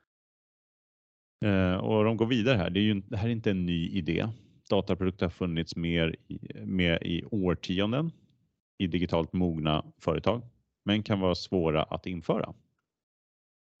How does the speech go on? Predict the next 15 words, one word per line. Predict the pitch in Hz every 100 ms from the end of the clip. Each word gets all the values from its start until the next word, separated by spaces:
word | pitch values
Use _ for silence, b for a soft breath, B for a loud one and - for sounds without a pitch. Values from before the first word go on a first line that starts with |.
| -
Många | - 92 87
företag | - 110 95 90
har |
kanske | 85 85 80
infört | 95 82 78 - - -
en | 80 76 - _
Chief | - 85 80 -
Data | - 78 - -
Officer, | - - 110 170 185 _ b b b b b b b -
men | 92
i | 107
denna | 123 117 131 165 90 - -
roll | - 87 85 90 - -
ingår | 120 104 87 87 87
inte | - 117 80 73 - - -